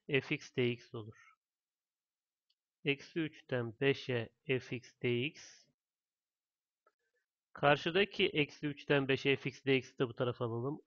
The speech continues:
Artı eksi üçten beşe f x dx eşittir on altı.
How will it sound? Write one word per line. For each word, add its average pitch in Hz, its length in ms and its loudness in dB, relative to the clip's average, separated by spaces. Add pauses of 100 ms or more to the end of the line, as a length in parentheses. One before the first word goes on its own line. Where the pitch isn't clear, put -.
Artı 143 640 4 (640)
eksi 139 360 0
üçten 123 580 -4
beşe 123 480 -2 (220)
f 131 300 -2
x - 260 -12
dx 131 560 -2 (2000)
eşittir 135 460 -2
on 123 160 0
altı. - 460 -8